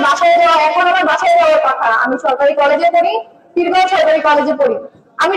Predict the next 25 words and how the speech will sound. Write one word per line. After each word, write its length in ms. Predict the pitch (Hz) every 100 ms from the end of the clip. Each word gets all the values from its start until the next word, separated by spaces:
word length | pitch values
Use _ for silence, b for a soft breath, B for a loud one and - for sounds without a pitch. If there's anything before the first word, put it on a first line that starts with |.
| 349
রাস্তা 200 | 349 381
দিয়ে 120 | 427 -
হাঁটতে 260 | 302 294 415
পারছি 220 | 370 339 359
না, 40 | 311
আমি 100 | 294 392
স্বাধীন? 400 | 440 466 453 415 - - - - - - - - 294 - - - - 320 302 294 - - - 269
আমার 220 | 320 339 349
মতো 260 | 349 349 415 427 269
আরো 160 | 277 311 320
অনেক 180 | 320 339 277
মেয়েরা 300 | 285 311 339 339 339
আছে 220 | - 285 311 294
যারা 200 | 285 302 349 254
বোরখা 360 | 285 294 381 381
পরে, 200 | 349 330 359
হিজাব 280 | 294 254 349 349
পরে 180 | 370 339 302
রাস্তা 220 | 294 311
দিয়ে 120 | 311 320
হাঁটছে, 220 | 277 - 311
তারাও 240 | 254 269 302
কিন্তু 160 | 311 302 -
স্বাধীন 280 | 233 285 247
না। 80 | 233